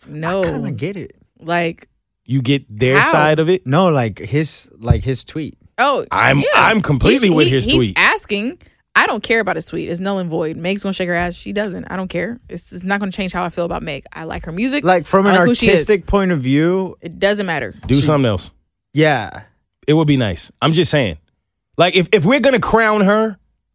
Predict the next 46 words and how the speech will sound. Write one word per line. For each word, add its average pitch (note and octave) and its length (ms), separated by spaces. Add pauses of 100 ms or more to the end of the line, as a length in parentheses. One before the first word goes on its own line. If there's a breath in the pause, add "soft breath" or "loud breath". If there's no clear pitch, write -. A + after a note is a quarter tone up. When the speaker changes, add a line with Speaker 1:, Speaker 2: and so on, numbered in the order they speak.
(680)
Speaker 3:
a C3 100
Hall E3 420
of C#3+ 120
Famer, D#3 760 (680)
one C#3+ 180
of D3+ 120
the C#3+ 80
best C#3+ 300
to D3 60
do C#3+ 300
it, C#3+ 220 (180)
Speaker 2:
Switch - 300
it A#2+ 40
up. A2 60
Speaker 3:
she's E3+ 180
gonna E3+ 180
be D#3 120
on D3+ 140
songs E3 400
with C3+ 100
Beyonce. D#3 840 (340)
You D#3 100
gonna E3 120
put D#3 180
her D3+ 120 (160)
name D#3 440
up D3+ 120
there D#3+ 200
with C#3 140
the C3+ 60
Cardi D3+ 340
B's, D3 340
the C#3 80
Beyonce. C3 260 (240 loud breath)
Like, F3+ 160
yeah, G#3+ 80
Cardi C4+ 300
B C4+ 160
could G#3 120
twerk G3 220
all F#3+ 140
she - 120
want. F#3 300
You B2+ 80
know E3+ 100
why? G#3+ 360